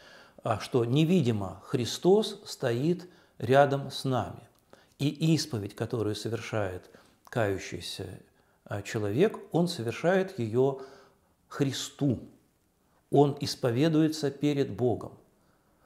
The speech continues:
«Се чада Христос невидимо стоит перед нами, приемля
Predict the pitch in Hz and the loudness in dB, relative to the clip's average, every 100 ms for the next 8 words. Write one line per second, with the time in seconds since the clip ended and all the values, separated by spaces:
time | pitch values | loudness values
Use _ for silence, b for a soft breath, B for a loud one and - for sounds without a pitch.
0 | b b - 160 143 - 214 185 190 185 | b b -2 0 0 4 6 6 2 2
1 | 151 131 - 170 190 185 - B B 135 | -2 -2 0 2 2 0 -10 B B 0
2 | 147 135 175 151 147 143 147 - - 127 | 0 2 2 2 0 -2 -6 -14 -2 0
3 | 131 180 180 B B - 131 107 101 143 | 2 0 0 B B -2 0 0 -2 0
4 | 190 180 180 B B - 120 101 123 160 | 0 0 -2 B B -4 -4 -2 0 2
5 | 156 156 | 2 0